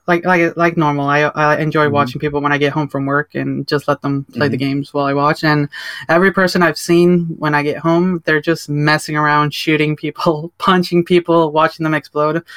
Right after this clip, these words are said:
Speaker 1: It's fun. Like, I, I
Speaker 2: Yeah,
Speaker 1: can tell
Speaker 2: it
Speaker 1: the,
Speaker 2: really
Speaker 1: the
Speaker 2: is.
Speaker 1: enjoyment. It is fun. So it's fun to watch other people
Speaker 2: Mm-hmm.
Speaker 1: blow up people's heads.
Speaker 2: Yep.
Speaker 1: So, yeah.
Speaker 2: It, it, it's a lot of fun. Um, and then I haven't played 'em yet.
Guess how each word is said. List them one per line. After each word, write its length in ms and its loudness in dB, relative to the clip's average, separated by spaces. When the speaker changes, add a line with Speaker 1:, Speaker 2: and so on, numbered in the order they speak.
Speaker 1:
It's 120 -4
fun. 480 -2
Like, 200 0
I, 120 2
I 140 4
Speaker 2:
Yeah, 40 0
Speaker 1:
can 140 -2
tell 140 2
Speaker 2:
it 40 0
Speaker 1:
the, 140 6
Speaker 2:
really 160 4
Speaker 1:
the 100 4
Speaker 2:
is. 60 0
Speaker 1:
enjoyment. 320 -2
It 100 0
is 140 2
fun. 320 -6
So 300 -4
it's 140 0
fun 140 2
to 100 0
watch 360 0
other 160 0
people 240 0
Speaker 2:
Mm-hmm. 240 -6
Speaker 1:
blow 160 2
up 220 -2
people's 320 -2
heads. 380 -4
Speaker 2:
Yep. 120 0
Speaker 1:
So, 40 -2
yeah. 240 -4
Speaker 2:
It, 180 -4
it, 220 -6
it's 160 -2
a 60 0
lot 200 2
of 80 -2
fun. 360 -6
Um, 760 2
and 160 4
then 180 2
I 140 -2
haven't 380 -4
played 320 -2
'em 160 0
yet. 640 -6